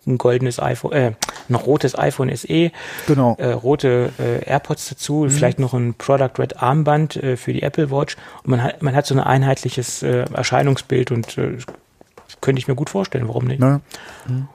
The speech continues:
Speaker 1: Und das, das Product Red vom iPhone S E zwanzig zwanzig ist ein sexy, äh, sexy Red,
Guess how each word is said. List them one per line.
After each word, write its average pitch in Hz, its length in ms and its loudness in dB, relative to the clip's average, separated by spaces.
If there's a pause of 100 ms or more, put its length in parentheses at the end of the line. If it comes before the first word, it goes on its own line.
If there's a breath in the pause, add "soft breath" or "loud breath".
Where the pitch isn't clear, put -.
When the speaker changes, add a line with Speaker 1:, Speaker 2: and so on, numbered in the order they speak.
Speaker 1:
Und 123 60 0
das, 107 120 0
das - 180 0
Product 131 400 2
Red 135 140 0
vom 127 160 2
iPhone 131 280 2
S 135 140 -2
E 143 140 0
zwanzig 127 360 0
zwanzig 143 300 2
ist 151 160 -4
ein 151 140 2
sexy, 160 480 0 (100)
äh, - 340 -2
sexy - 400 0
Red, - 360 0